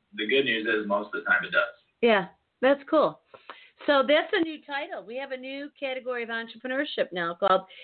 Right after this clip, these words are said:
Speaker 2: vetting expert. I like that. And you're,
Speaker 1: <laughs>
Speaker 2: and, and so I think that we have a logo that's a bridge, you know?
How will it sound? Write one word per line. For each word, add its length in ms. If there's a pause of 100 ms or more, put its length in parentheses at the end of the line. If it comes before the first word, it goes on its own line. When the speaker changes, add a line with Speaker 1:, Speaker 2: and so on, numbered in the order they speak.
(180)
Speaker 2:
vetting 760
expert. 580
I 140
like 260
that. 200 (540)
And 100
you're, 100 (100)
Speaker 1:
<laughs> 100
Speaker 2:
and, 260
and 340
so 80
I 180
think 240
that 60
we 80
have 100
a 40
logo 400
that's 240
a 40
bridge, 560
you 100
know? 280